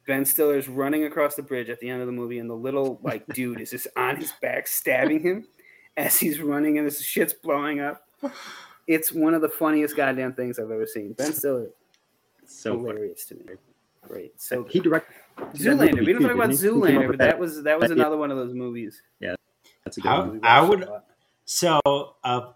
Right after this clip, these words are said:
Speaker 3: of all the, again, Ben Stiller comedy movies, <clears throat> uh, uh, all, I think most of them are, are really good, but surprisingly not comedy.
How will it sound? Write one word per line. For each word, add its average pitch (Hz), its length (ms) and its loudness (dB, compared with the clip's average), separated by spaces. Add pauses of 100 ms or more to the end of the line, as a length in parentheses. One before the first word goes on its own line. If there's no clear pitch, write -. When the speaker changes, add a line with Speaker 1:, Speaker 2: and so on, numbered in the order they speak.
(100)
Speaker 3:
of 120 180 -4
all 147 300 0
the, 156 140 -14 (180)
again, 117 420 -4
Ben 113 240 -8
Stiller 110 720 -8
comedy 104 540 -6
movies, 87 720 -12 (160)
<clears throat> - 160 -20
uh, 214 280 4 (420)
uh, 107 180 -4 (460)
all, 151 400 0
I 143 140 2
think 170 240 0
most 135 540 -4
of 101 180 -8
them 98 240 -10
are, 90 240 -12
are 107 80 -8
really 113 280 -6
good, 87 260 -12 (480)
but 123 420 0 (560)
surprisingly 185 1160 -2 (140)
not 120 480 0
comedy. 95 680 -6